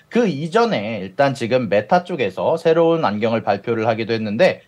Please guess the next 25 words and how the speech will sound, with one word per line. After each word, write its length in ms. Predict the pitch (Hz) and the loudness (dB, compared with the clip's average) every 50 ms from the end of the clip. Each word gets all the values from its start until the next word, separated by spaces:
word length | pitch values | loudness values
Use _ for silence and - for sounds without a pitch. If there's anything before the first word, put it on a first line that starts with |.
| _ _ - | _ _ -12
그것과는 920 | - - 165 202 247 254 - - 240 233 233 226 220 214 220 220 214 208 | -6 0 2 4 4 2 2 2 4 6 6 6 6 4 4 0 -6 -10
추가로 500 | - - 247 240 254 220 175 - - - | -10 -6 0 4 4 4 4 4 0 -2
별개로 520 | - - 117 113 107 107 104 120 170 175 92 | -6 -6 -6 -4 -2 -2 0 2 2 4 4
애플 320 | 127 127 - - 202 208 | 2 2 0 -2 -4 -4
쪽에서 360 | 208 202 180 185 185 185 214 | -4 -4 -2 -2 -2 -2 -2
소매 340 | 185 - - 294 311 311 302 | -4 -2 0 2 2 2 4
판매점을 840 | - 269 240 233 233 233 220 185 190 170 170 180 214 233 240 240 240 - _ _ _ | 2 0 0 0 0 -2 0 0 0 0 2 0 2 2 0 0 -2 -8 _ _ _
증가시킬 800 | - - 170 202 226 247 254 254 254 247 - - - - 208 196 | -6 -4 -2 -2 0 2 4 4 4 2 -2 -12 -8 -6 -4 -2
예정이라고, 680 | 156 117 107 113 151 165 160 135 107 87 - - 82 87 | 0 0 0 2 0 0 2 0 0 -2 -2 -4 0 2
약 180 | 117 135 131 110 | 2 2 2 0
이천이십칠 640 | 131 - 160 139 120 113 123 117 - - 190 196 196 | -4 -2 -2 -2 -4 -6 -10 -12 -10 -8 -4 0 4
년까지 520 | 202 208 202 190 - 120 110 156 170 - - | 4 4 4 4 2 2 2 2 -2 -2 -2
오십 480 | - 120 143 180 185 214 185 - - | -2 0 0 0 -2 -4 -8 -10 -4
개의 340 | - 175 180 190 202 214 208 | -2 0 0 2 0 0 -2
새로운 500 | 208 - 226 220 220 220 220 208 208 202 | -2 -2 -2 0 2 2 0 0 -2 -6
판매점을 640 | - - - 208 202 202 165 156 151 185 220 247 262 - _ _ _ | -8 -6 -2 0 0 2 2 2 2 2 0 0 -2 -10 _ _ _
상하이와 560 | - - 233 240 254 262 240 170 107 - - - | -4 0 0 2 4 2 2 0 -2 -4 -6 -4
런던에, 680 | - 101 107 117 120 120 127 127 139 180 214 226 233 - _ - _ _ | -2 -2 -2 0 2 4 4 4 6 4 4 2 0 -4 _ -20 _ _
어, 160 | - - 82 - | -8 -8 -8 -8
그리고 180 | - 98 101 | -6 -8 -8
미국에 640 | 95 98 139 175 202 202 147 92 80 92 123 151 - | -4 -2 -2 -2 -2 0 -2 0 0 0 0 -2 -4
추가시킬 560 | - - - - 202 214 196 180 - - - 123 | -10 -18 -8 0 2 2 2 2 0 -4 -2 0
예정이라고 640 | 107 104 110 117 110 104 92 98 110 120 170 180 175 | 0 2 2 0 0 2 0 0 2 2 0 0 0
발표를 460 | - 104 95 - - 104 98 98 104 | 0 -2 -2 -2 -6 -6 -4 0 -2
했고요. 400 | 135 135 - 131 139 185 196 | -2 -2 -2 0 4 4 4